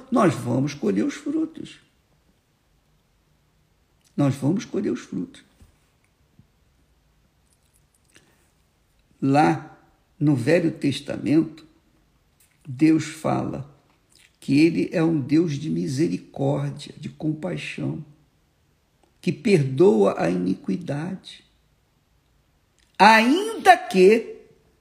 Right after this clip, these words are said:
não inocenta o pecador.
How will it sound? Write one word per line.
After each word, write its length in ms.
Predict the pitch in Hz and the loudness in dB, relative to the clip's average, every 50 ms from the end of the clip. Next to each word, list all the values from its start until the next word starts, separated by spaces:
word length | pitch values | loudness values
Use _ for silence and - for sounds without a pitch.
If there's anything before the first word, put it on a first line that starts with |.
| _ - | _ 2
não 680 | 190 196 202 196 208 220 247 262 349 330 - - - - - | 4 6 6 6 6 6 6 4 4 4 -2 -6 -14 -14 -6
inocenta 1120 | - 208 220 220 214 214 214 202 - - - - - 156 170 175 180 - - - - 190 - _ _ _ _ _ _ _ _ _ _ _ _ _ _ _ _ _ _ _ _ _ _ _ _ _ _ _ _ _ _ _ _ _ _ _ _ | -2 0 2 2 2 2 2 0 -2 -4 -8 -4 0 0 0 0 0 -4 -6 -10 -10 -10 -10 _ _ _ _ _ _ _ _ _ _ _ _ _ _ _ _ _ _ _ _ _ _ _ _ _ _ _ _ _ _ _ _ _ _ _ _
o 160 | 170 165 165 | -2 -2 -2
pecador. 840 | 170 - - - 160 139 - - - - - - - - - - | -2 -8 -12 -10 -10 -8 -8 -8 -10 -12 -12 -14 -18 -20 -20 -20